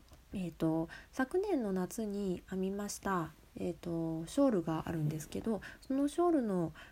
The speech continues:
余りの毛糸で作りました、えー、白の透かしお花のベレー帽というものを編みました。まあ、要するにベレー帽ですね、を編みました。えーと、こちらは、えー、コットン糸、コットン毛糸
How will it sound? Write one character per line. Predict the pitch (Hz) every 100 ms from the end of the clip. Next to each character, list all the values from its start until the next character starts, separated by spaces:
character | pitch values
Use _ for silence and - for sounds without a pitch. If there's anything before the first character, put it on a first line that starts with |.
| -
余 | 202 220 240
り |
の | 240 240
毛 | 240
糸 | 233 233
で | 220
作 | 220 - 226
り | 220
ま | 226 220
し | -
た、 | 190 156 - - -
え | 180 170 165 160
ー、 | 170
白 | - 285 233
の | 214 208
透 |
か | - 240
し | - 233 -
お | 202
花 | 214 220 220
の | 233
ベ | 202
レ | 185 208
ー | 185
帽 | 156 151 - -
と | 226
い | 214
う |
も | 214 208
の | 185 196
を | 214
編 | 165
み | 165
ま | 160 156
し | -
た。 | -
ま | 170
あ、 |
要 | 165
す | 175
る | 240
に |
ベ | 160 143
レ | 185
ー |
帽 | 220
で | 214
す | 165
ね、 | 170 185 - - -
を | 233 226
編 | - 170
み | 165
ま | 165
し | 165
た。 | - - - - - -
え | 208 190 190
ー | 185
と、 | - 175 170 175
こ | 208
ち | - 240
ら | 247
は、 | 247 269 233 190 - - - -
え | - 190 185
ー、 | 185
コ | 247
ッ | 240
ト | - 311
ン | 320 330 - - -
糸、 | - 180 - - -
コ | -
ッ | 208
ト | -
ン | 285 285
毛 | 302
糸 | 269 165 165